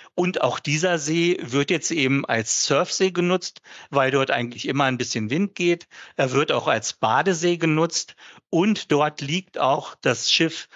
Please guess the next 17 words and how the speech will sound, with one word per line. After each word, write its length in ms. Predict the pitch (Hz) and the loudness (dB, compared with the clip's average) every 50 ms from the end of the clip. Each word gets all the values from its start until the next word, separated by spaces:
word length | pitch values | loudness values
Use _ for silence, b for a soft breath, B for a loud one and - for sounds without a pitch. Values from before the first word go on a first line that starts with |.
| B B B B - | B B B B -2
der 100 | - 143 | -2 0
Marinekamerad 1200 | 131 120 110 107 120 147 170 190 185 - 175 156 151 147 139 123 131 131 135 - - 151 131 - - | 2 0 0 0 2 2 2 2 0 0 0 2 2 2 2 2 2 0 0 0 0 -2 -2 -2 -4
vor 240 | - - 135 - - | -2 0 0 0 0
Anker. 480 | 117 123 135 127 - 127 123 117 B B B B B B B | 0 -2 -2 -2 0 0 0 0 B B B B B B B
Das 200 | - 143 - - | -2 -2 -2 -2
ist 180 | 156 - - | -4 -4 -2
ein 280 | - 151 123 120 113 117 | 0 0 0 0 -2 -2
Küstenwachboot 1080 | - - 185 - - - - 185 165 151 156 147 - - _ - 139 131 139 135 - | -2 -2 0 0 0 0 0 0 0 0 0 -2 -2 -4 _ 0 2 2 2 2 2
der 160 | - 131 117 | 2 0 0
ehemaligen 520 | - 120 120 120 117 110 110 110 110 110 110 | 2 0 0 2 2 2 2 0 -2 -2 0
Bundesmarine, 800 | 131 170 190 180 - - 151 139 127 135 139 139 135 135 135 B B B B B | 0 2 2 2 2 0 0 0 0 0 0 2 2 0 0 B B B B B
<clears throat> 260 | B B B _ - | B B B _ -2
was 340 | 202 233 196 156 147 139 - | 0 0 2 2 0 -2 0
dann 220 | - 175 143 139 131 | 0 0 2 2 0
hier 320 | 135 139 139 131 127 B B B B B B | 0 2 2 2 0 B B B B B B
als 320 | - - 151 143 - - - | -2 0 0 0 -2 -6 -8
Vereinsheim 1040 | - - 143 131 127 - 135 131 139 147 156 - - - 131 127 127 127 131 135 | -4 -2 0 0 0 0 0 0 0 -2 -2 -2 -2 0 2 2 2 0 -2 -4